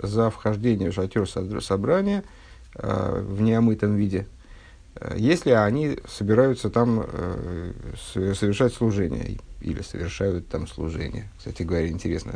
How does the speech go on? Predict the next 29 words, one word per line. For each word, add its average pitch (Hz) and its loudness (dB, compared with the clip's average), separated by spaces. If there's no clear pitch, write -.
э, - -10
с-, - -12
собираются 127 0
или 104 -2
совершают, 104 -2
ведь - -10
могут 90 -2
быть 82 -6
ситуации, 110 -2
когда 98 -4
они 92 -2
заходят, 107 2
собираясь 104 4
совершить 101 -2
служение, 165 0
но 131 2
служение 131 0
в 107 0
итоге 131 0
не 113 0
совершают. - -2
Но 110 0
это 117 -2
уже 104 -2
совсем - -2
отдельный 95 0
разговор. 92 0
Э, 101 6
с-, - -12